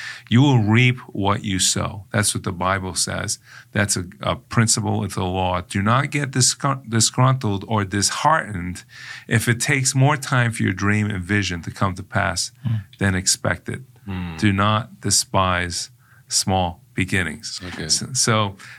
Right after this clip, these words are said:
Speaker 1: that's the lead tip. I encourage you to go to legacychurch R I dot com forward slash lead tips. Also, we also have Parent Tips, which is a great tool for parents. But let's start off by, uh,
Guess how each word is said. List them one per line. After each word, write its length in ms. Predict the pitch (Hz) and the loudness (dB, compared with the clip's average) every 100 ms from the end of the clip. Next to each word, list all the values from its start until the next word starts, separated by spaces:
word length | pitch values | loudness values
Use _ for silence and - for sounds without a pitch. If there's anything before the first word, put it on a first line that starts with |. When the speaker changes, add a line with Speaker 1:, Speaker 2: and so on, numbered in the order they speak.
| - | -2
Speaker 1:
that's 260 | 82 - | 0 2
the 80 | 139 | 2
lead 300 | 120 127 123 | 4 4 4
tip. 280 | - 120 131 | 0 -2 0
I 80 | 101 | 0
encourage 500 | 101 98 117 113 104 | 0 0 0 0 2
you 100 | 107 | 0
to 480 | 98 - 107 98 95 | 2 2 4 4 0
go 240 | 95 104 101 | 2 2 4
to 60 | |
legacychurch 800 | 92 101 98 90 98 - 107 98 | 2 0 0 0 0 2 0 2
R 200 | 104 95 | 2 2
I 100 | 92 | 2
dot 300 | 90 95 98 | 0 -2 -2
com 340 | - 104 104 95 | -2 2 2 0
forward 360 | 101 98 98 | 2 2 2
slash 400 | - 101 92 90 | 0 0 0 0
lead 300 | 101 104 110 | 0 2 2
tips. 420 | - 110 101 - - - - - | 2 0 0 -2 -6 -12 -16 -2
Also, 480 | 113 113 113 113 104 | 2 4 4 2 2
we 200 | 98 101 | 0 2
also 400 | 104 101 - 95 | 2 2 2 2
have 260 | 92 87 | 0 -2
Parent 460 | - 143 156 113 - | -2 0 0 -2 -2
Tips, 520 | - 95 - - - - - - - | 0 0 0 0 -2 -4 -18 -16 -2
which 260 | 104 92 | 0 2
is 160 | 98 90 | 0 -2
a 240 | 92 98 90 98 - | -2 -2 -2 -4 -10
great 440 | - 90 107 107 | -4 2 2 2
tool 340 | - 110 98 95 | 0 2 2 0
for 160 | - | -4
parents. 560 | 95 - 101 95 98 - - - - | -4 0 2 2 0 -4 -8 -16 -2
But 100 | 127 | 0
let's 220 | 131 311 | 2 2
start 340 | - 147 139 117 | 2 2 2 2
off 300 | 107 98 - | 2 0 0
by, 380 | 98 95 90 - - - - - - - | 0 2 -2 -6 -16 -16 -16 -20 -8 0
uh, 300 | 98 95 | 2 2